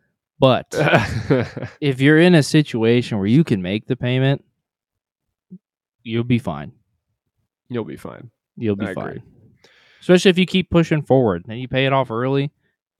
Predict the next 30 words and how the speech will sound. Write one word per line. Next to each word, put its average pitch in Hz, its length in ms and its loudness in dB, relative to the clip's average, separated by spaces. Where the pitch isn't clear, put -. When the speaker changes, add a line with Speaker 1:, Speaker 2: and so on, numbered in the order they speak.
Speaker 1:
Throw 107 200 0
Speaker 2:
Yep. 117 100 -4
Speaker 1:
it, - 140 -18
you 123 220 -16
know, 104 80 -6
Speaker 2:
That's 90 120 -10
what 131 60 -2
Speaker 1:
throw 120 140 4
Speaker 2:
I 117 40 2
Speaker 1:
it, - 40 2
Speaker 2:
did 127 120 0
with 123 100 -2
Speaker 1:
throw 120 100 4
Speaker 2:
the 120 60 4
Speaker 1:
extra 127 100 -2
Speaker 2:
M 131 40 -6
three. 156 200 0
Speaker 1:
payments 127 280 -6
in. 123 200 -6
Yeah, 120 260 -2
I 87 60 -4
Speaker 2:
Yep. 92 100 -6
Speaker 1:
mean, 104 280 -6
it, 104 140 -12
yeah, 98 360 -2
you 117 160 -2
can 131 160 -2
afford 85 320 -8
it. - 100 -14
Speaker 2:
Yeah. - 140 -14